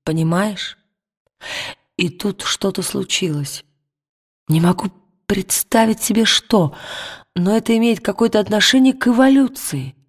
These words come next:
Отсюда твои черепа, помнишь?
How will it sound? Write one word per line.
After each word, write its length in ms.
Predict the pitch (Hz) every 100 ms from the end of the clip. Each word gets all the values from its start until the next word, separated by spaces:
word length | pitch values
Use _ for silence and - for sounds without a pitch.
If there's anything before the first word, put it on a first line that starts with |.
| _ _ _ _ _ _ _ -
Отсюда 640 | 165 - - - 320 277
твои 400 | 254 208 226 254
черепа, 640 | - - 254 254 190 175 - - - -
помнишь? 680 | 269 294 285 214 - -